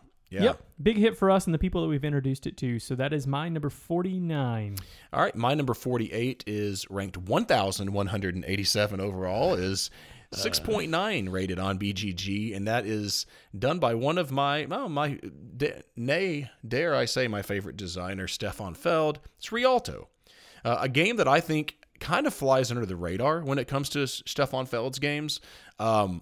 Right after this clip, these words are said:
Speaker 1: 'cause he's got a lot of good ones, but this one is just, this is another one of those lighter games. And so I don't know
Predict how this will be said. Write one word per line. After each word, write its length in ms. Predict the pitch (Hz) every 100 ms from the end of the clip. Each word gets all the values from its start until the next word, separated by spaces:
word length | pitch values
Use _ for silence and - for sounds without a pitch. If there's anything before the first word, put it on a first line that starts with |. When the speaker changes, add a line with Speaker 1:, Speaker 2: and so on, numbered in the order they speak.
| -
Speaker 1:
'cause 120 | - 113
he's 100 | 175
got 120 | 196
a 20 |
lot 220 | 117 123
of 80 | 120
good 160 | 101 120
ones, 220 | 160 160
but 180 | 151 123
this 180 | 208 -
one 120 | 285
is 100 | 156
just, 300 | 156 139 -
this 140 | 170 240
is 100 | 202
another 260 | 147 147
one 140 | 147 147
of 60 |
those 200 | 131 113
lighter 380 | 104 101 110 107
games. 400 | 90 90 80 80
And 80 | 95
so 140 | 117
I 80 | 117
don't 140 | 151
know 280 | 131 123 117